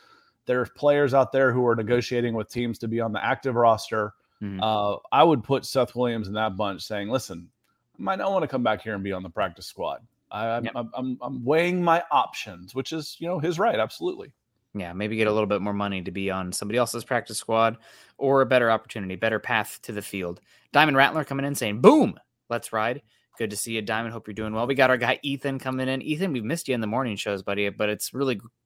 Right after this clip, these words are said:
Speaker 2: really great to see you in here tonight. Uh, saying, "Good evening, gents in Broncos country." Uh, we also got Kathy and, oops, sorry, go ahead.
Speaker 1: That's
Speaker 2: Don't
Speaker 1: okay.
Speaker 2: want to
Speaker 1: Phil
Speaker 2: cut off
Speaker 1: McLaughlin
Speaker 2: Kathy.
Speaker 1: coming up with stars.
Speaker 2: Thank you,
Speaker 1: Kicking
Speaker 2: Phil.
Speaker 1: us off, breaking the ice, so to speak. So appreciate you, Phil, as always.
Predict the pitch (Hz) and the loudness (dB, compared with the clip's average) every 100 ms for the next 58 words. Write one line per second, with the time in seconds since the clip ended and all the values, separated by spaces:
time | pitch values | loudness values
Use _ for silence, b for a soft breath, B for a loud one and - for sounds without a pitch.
0 | _ _ 107 156 131 123 110 - 113 110 | _ _ -2 0 0 -2 -2 -4 -2 -4
1 | 104 98 98 101 98 b b b b 104 | -4 -6 -4 -4 -4 b b b b 0
2 | 98 110 113 127 131 127 117 120 113 104 | 0 0 0 0 2 0 0 -2 -2 -2
3 | 110 110 101 - 117 113 117 117 - _ | 0 0 -4 -4 -8 -6 -4 -6 -8 _
4 | _ - 87 92 95 104 104 101 90 - | _ -4 -2 0 0 0 0 0 0 4
5 | 120 120 123 123 196 - 127 110 113 104 | 2 2 -2 0 -2 0 0 2 0 -2
6 | 110 _ _ 127 143 226 180 196 127 151 | -8 _ _ -8 -2 2 4 4 6 6
7 | 131 123 127 127 123 131 127 120 - 110 | 8 10 8 8 0 2 2 2 -2 -6
8 | - 123 131 208 - - b b b b | 6 8 8 6 -4 -12 b b b b
9 | - 107 160 143 143 123 127 156 196 - | -8 -2 0 2 2 8 10 10 8 -6
10 | 101 117 165 175 156 151 135 151 180 - | -2 4 6 6 4 6 8 8 6 -4
11 | - 143 135 131 - 139 254 - 123 - | -6 -2 -2 -4 -6 -4 -4 -6 -8 -6
12 | 123 120 104 113 - 117 117 113 104 110 | -8 -6 -6 -8 -4 -2 0 0 0 0
13 | 120 156 | 0 -4